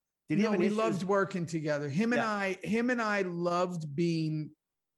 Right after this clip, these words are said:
Speaker 2: I, I, this sounds weird. We loved being alone together in scenes.
Speaker 1: No, it's like me and Kozik swinging on, on, on the swing set, just
Speaker 2: We
Speaker 1: the
Speaker 2: loved
Speaker 1: two of
Speaker 2: it.
Speaker 1: us. You guys are swinging together. Okay, that's great. But when,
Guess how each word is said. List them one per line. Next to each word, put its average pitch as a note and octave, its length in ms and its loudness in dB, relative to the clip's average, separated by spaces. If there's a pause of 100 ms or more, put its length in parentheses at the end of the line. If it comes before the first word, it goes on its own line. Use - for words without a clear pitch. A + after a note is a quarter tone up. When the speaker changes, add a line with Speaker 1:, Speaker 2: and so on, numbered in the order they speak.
(340)
Speaker 2:
I, E3 180 -2
I, D#3+ 120 -2
this D3 300 -4
sounds E3+ 280 -2
weird. F3+ 200 0
We D#3 100 -2
loved D#3+ 280 -4
being E3+ 200 -2
alone D3+ 380 -2
together C#3+ 380 -6
in C3 120 -10
scenes. - 560 -10
Speaker 1:
No, B3 260 -2
it's - 140 -10
like D#3+ 220 -4
me F3+ 180 2
and F3+ 100 -2
Kozik F3 320 -2
swinging E3 380 -2
on, D#3+ 160 -2
on, D#3 220 -4
on D3 120 -4
the D3+ 100 -4
swing D#3 240 0
set, - 280 -6
just C3+ 140 -8
Speaker 2:
We F#3+ 40 -4
Speaker 1:
the G3+ 80 2
Speaker 2:
loved F3 120 -2
Speaker 1:
two D3+ 60 -2
of B2 60 -6
Speaker 2:
it. F2+ 40 -8
Speaker 1:
us. - 100 -16 (260)
You D3 120 -4
guys D#3 180 0
are C#3+ 60 -6
swinging C#3 280 -6
together. A2+ 260 -10
Okay, C3+ 160 -4
that's E3 220 -2
great. A#2+ 280 -6 (440)
But F3 140 2
when, F3+ 380 0